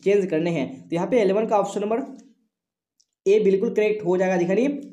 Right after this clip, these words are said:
"Man is not immortal।" जी हाँ, यानी दोनों sentence का meaning एक ही है, लेकिन ये क्या है, Negative में है, और ये क्या है, हमारा Affirmative में है, तो ये आपको ध्यान में रखनी है।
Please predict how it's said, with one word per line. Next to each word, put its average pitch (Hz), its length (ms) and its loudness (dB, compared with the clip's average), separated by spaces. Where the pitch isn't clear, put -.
"Man 185 260 -2
is 202 340 -2
not 190 360 -2
immortal।" 175 320 0
जी 165 100 -2
हाँ, 165 420 -6
यानी 208 140 2
दोनों 185 260 0
sentence 196 420 -2
का 226 120 0
meaning 220 540 -2
एक 180 200 0
ही 254 80 2
है, - 500 -2
लेकिन 190 580 -4
ये 160 180 0
क्या 175 160 -2
है, 226 220 0
Negative 175 400 -2
में 208 100 0
है, 220 140 0
और 180 140 2
ये 185 120 2
क्या 185 160 -2
है, 185 60 -2
हमारा 240 460 -2
Affirmative 175 500 0
में 156 100 0
है, 143 180 -4
तो 156 100 -2
ये 165 60 0
आपको 165 260 0
ध्यान 160 200 -2
में 156 80 0
रखनी 147 220 -4
है। 156 200 -6